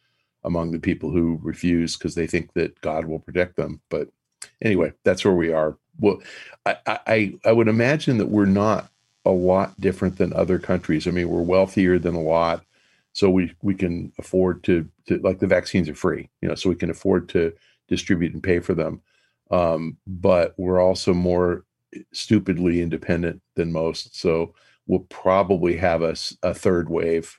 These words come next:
of, of infection among the people who don't get vaccinated. And I'm hopeful that, you know, that the remaining people get scared into getting vaccinated, 'cause it seems like it works. It's, it's pretty impressive when you see the numbers. So I'm vaccinated, hence my short hair.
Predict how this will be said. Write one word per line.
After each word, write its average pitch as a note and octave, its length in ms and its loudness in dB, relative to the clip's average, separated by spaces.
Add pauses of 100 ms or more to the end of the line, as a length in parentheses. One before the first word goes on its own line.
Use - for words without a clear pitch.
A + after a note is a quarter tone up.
(120)
of, E2 360 -4 (200)
of D#2+ 240 -4
infection E2 500 -4
among E2+ 220 -6
the D#2 60 -10
people F2 280 -4
who E2+ 100 -2
don't F2 220 -8
get E2+ 220 -6
vaccinated. E2+ 640 -6 (480)
And D3+ 80 0
I'm E3 100 2
hopeful C#3+ 420 2
that, G#2 300 4 (300)
you G#2+ 100 0
know, F#2 80 4
that F#2 280 0
the F#2+ 100 4
remaining F#2+ 520 4
people F#2+ 280 -2
get E2 180 -2
scared F2 400 0
into D#2+ 160 -4
getting E2 240 -2
vaccinated, D#2+ 480 -4
'cause F2 100 -8
it E2+ 60 -4
seems C3+ 300 -2
like F#2 160 0
it - 100 -6
works. - 400 -6
It's, - 220 -8
it's G2 160 -2
pretty A#2 240 0
impressive D#2+ 520 0 (340)
when E2+ 100 -10
you - 20 -8
see F2 140 -2
the D#2 100 -4
numbers. D#2 340 -8 (440)
So F#2+ 240 0
I'm C#3 140 0
vaccinated, G#2+ 520 0 (320)
hence G#2+ 240 -2
my G#2 100 2
short A2 280 2
hair. A2+ 160 0